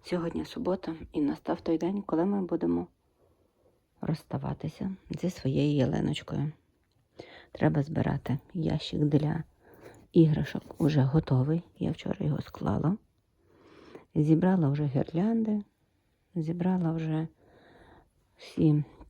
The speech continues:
новорічні, які були прикраси. В інших місцях оці кульки ще треба зібрати, які на зеркалі. І все, з Новим роком будемо прощаватися.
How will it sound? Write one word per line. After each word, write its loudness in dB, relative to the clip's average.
новорічні, 4
які -4
були 0
прикраси. -4
В 2
інших 2
місцях 0
оці -4
кульки -4
ще -8
треба -8
зібрати, -6
які -4
на 0
зеркалі. -8
І -4
все, -6
з -10
Новим 0
роком -2
будемо 2
прощаватися. -4